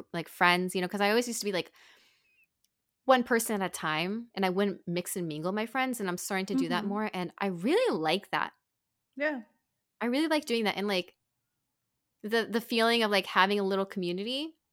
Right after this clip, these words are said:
Speaker 1: like, little co-, like, communities everywhere, like, I don't know, I just feel really, like, happy and content and, like, there are people who love and appreciate me,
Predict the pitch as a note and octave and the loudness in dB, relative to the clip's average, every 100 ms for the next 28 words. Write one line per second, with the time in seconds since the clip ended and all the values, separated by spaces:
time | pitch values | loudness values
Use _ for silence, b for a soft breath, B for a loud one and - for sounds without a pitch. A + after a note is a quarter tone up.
0 | _ _ G#3 F#3 G3 G3 A3 A3 - A3 | _ _ -8 -6 -2 0 0 -4 -8 -8
1 | G#3 A3 A3 A3 G#3 E3+ G3+ B3 C#4+ D#4+ | -4 -4 -4 -4 -2 -4 -4 -2 -2 0
2 | A3 G3+ _ - C#4+ D#4+ C4 F#3+ A3 - | -2 -4 _ -10 -6 -2 -2 -2 -6 -8
3 | C#4+ C4+ C#4 C#4 C4 A#3+ A#3+ D#3+ - A#3 | -8 -6 -6 -4 -6 -8 -8 -8 -8 -6
4 | A3 G3+ F#3+ G3 F#3 - F3 F3 D#3+ D3+ | -6 -8 -8 -6 -6 -6 -6 -6 -8 -10
5 | _ _ _ _ _ _ _ _ _ _ | _ _ _ _ _ _ _ _ _ _
6 | _ _ _ _ _ _ _ _ _ _ | _ _ _ _ _ _ _ _ _ _
7 | _ - D#4 F#4+ B4+ B4 B3 G#3 G3 F3+ | _ -8 -6 -4 -6 -8 -6 -6 -4 -4
8 | D#3+ D#3+ E3+ D#3+ F3 - - - F3 - | -6 -6 -8 -8 -12 -10 -12 -12 -12 -14